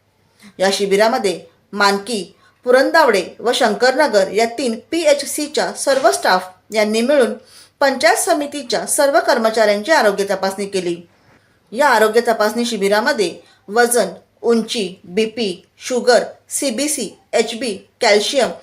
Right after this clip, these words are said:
अशा विविध प्रकारच्या तपासण्या करण्यात आल्या. तसेच ज्या कर्मचाऱ्यांना औषधोपचाराची गरज आहे त्यांना योग्य त्या गोळ्या व औषधोपचार देण्यात आला. यावेळी स्वतः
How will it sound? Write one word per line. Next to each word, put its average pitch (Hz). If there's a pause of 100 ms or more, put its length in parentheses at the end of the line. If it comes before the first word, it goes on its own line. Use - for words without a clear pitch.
(240)
अशा 339
विविध 277
प्रकारच्या 277 (100)
तपासण्या 214
करण्यात 190
आल्या. 165 (600)
तसेच 233 (340)
ज्या 190
कर्मचाऱ्यांना 208 (460)
औषधोपचाराची 254
गरज 214
आहे 233
त्यांना 226
योग्य 208
त्या 320
गोळ्या 214
व 202
औषधोपचार 226 (160)
देण्यात 190
आला. 160 (720)
यावेळी 196 (360)
स्वतः 269